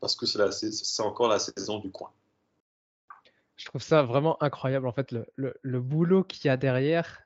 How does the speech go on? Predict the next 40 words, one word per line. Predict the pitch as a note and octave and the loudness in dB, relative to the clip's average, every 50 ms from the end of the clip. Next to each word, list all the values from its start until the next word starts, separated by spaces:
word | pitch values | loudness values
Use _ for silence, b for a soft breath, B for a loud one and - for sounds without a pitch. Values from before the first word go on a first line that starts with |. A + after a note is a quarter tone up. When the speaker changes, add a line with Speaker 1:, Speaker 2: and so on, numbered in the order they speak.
| _ - | _ -2
Speaker 2:
euh, | C#3+ B2+ A#2+ A#2 A2+ A2+ A2+ A2 A2+ - - | 0 2 2 4 2 2 2 0 -2 -2 -2
et | D3 C3+ C3+ C3+ C3+ | 0 0 2 2 0
les | B2+ C3 C3+ | 2 0 0
sources | B2 - - - - G#3 - G#2 - - - - _ | 0 -2 -8 -4 -2 -4 -4 -4 -10 -16 -20 -20 _
que | - - | -8 -8
vous | C3+ C3+ | -6 -2
faites. | - F3+ F3 - | 0 0 0 0
En | D3+ | 0
fait, | - - E3+ - | -2 -2 -2 -2
c'est, | - - - b b b b b b b b b b b _ _ _ | -6 -8 -8 b b b b b b b b b b b _ _ _
je | - - | -4 -4
trouve | - D3 | -4 4
ça | - F3+ E3+ | 6 6 6
génial | D3+ B2 D#3 F3 F3+ F3+ F#3+ G3+ G#3 G3 D3+ | 6 6 4 4 4 6 4 4 2 2 -2
de | C3+ C#3 | -2 -4
lier | C3+ B2+ C3 C#3+ C#3 D#3 F3 F3+ F#3 F#3 _ _ _ _ _ _ _ _ _ _ _ _ _ | -4 -2 -4 -6 -4 -2 0 0 -2 -4 _ _ _ _ _ _ _ _ _ _ _ _ _
un | - C#3 C3+ | 2 4 4
repas, | B2+ A2+ B2+ D3 D3+ D3 - E3 E3+ F3 F3+ F3 - - _ | 4 4 2 0 0 4 4 4 6 6 4 2 0 -4 _
euh, | B2+ A#2 A#2 | -6 -4 -4
l'alimentation, | A#2 B2 D3 D#3 D#3 D#3 D#3 D3+ D3 - D#3 D3 - - E3+ E3+ F3 F3 - | 0 0 0 0 2 0 -2 -2 0 0 0 0 -2 -6 -6 -6 -4 -6 -6
le | C3+ B2+ A#2 | -6 -6 -8
fait | - - - D#3 D#3 | -4 0 2 2 2
d'être, | D3 C#3+ C3 B2 - - C#3 C3 C3 B2 b b b b b _ _ - | 2 0 -4 -4 -4 -4 -2 -2 -2 -4 b b b b b _ _ -8
euh, | C#3+ C3+ B2+ A#2+ A#2+ A#2 A2+ A2+ A2+ A2 A2 A2 A2 G#2+ G#2+ G#2 G2+ - - - _ _ _ _ _ _ _ | -6 -4 -2 -2 -2 -4 -4 -4 -4 -6 -8 -8 -10 -10 -12 -12 -14 -16 -18 -20 _ _ _ _ _ _ _
en, | - C#3 A#2+ - _ _ | -12 -12 -12 -12 _ _
en, | C#3 C3+ | -6 -4
en | - C3+ B2+ | -2 -2 -4
famille | A#2+ - D3+ C#3+ D#3+ E3+ F3+ F#3 F3+ E3 C#3 | 0 2 2 2 4 4 2 2 2 0 0
ou | |
avec | C3+ B2+ C3 C3 B2 | 0 0 -2 -4 -4
des | A#2 C3 B2+ A#2+ | -6 -6 -4 -2
amis, | C#3 C#3+ D#3 E3 F#3 A3 - b b b b b b b _ | -2 -2 -2 -6 -8 -10 -10 b b b b b b b _
et | F3+ F3 F3+ | 4 4 4
en | E3+ | 4
même | E3 E3 D#3+ D#3+ | 2 0 -2 -2
temps | D3 - F#3+ G3 F#3+ | -2 -2 -2 -2 0
de | D3 C#3+ | -2 -2
lier | C3+ C3 C#3 C3+ E3 F3 E3+ | -4 -4 -2 2 2 2 2
une | - D3 C3+ B2+ - _ | 2 -6 -8 -10 -14 _
culture | - - G3+ F#3 E3+ - - - F#3+ F#3+ G#3 A3 G#3 - | -4 -2 -2 -2 -2 -6 -8 -8 -6 -2 -2 -2 -4 -4